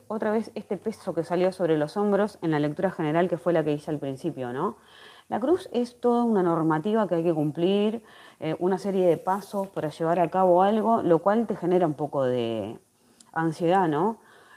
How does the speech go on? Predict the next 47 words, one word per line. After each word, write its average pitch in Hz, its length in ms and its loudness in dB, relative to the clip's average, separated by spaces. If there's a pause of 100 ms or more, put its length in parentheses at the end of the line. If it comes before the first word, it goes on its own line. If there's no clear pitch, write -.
Y 214 80 -4
por 233 140 4
otro 277 180 0
lado 277 220 2
sale 170 320 2
la 220 100 0
casa 247 460 -4
con 208 180 -4
la 202 80 2
niña 226 280 2
al 220 100 0
lado, 247 260 2
que 180 160 -2
quiere 196 200 -2
decir 196 520 -6
que - 260 -6 (540)
si - 260 -2
tenés 240 360 0
hijos, 247 480 -4
atención 175 600 0
a 165 120 -2
tus 175 200 -6
hijos. 233 380 -4
Había 202 240 -2
salido 208 340 0
algo 180 240 6
parecido 156 380 -2
en 180 60 2
la 160 80 2
lectura 160 320 0
larga 175 320 4
que 170 80 -6
hice 170 180 -2
hoy, 175 160 4
que 170 120 -2
la 135 120 4
voy 160 160 6
a 165 40 10
editar 156 280 2
y 156 60 2
la 143 80 0
voy 147 100 2
a 151 60 -4
subir 156 260 -2
mañana 165 440 0
si 147 100 -12
puedo. 156 460 -2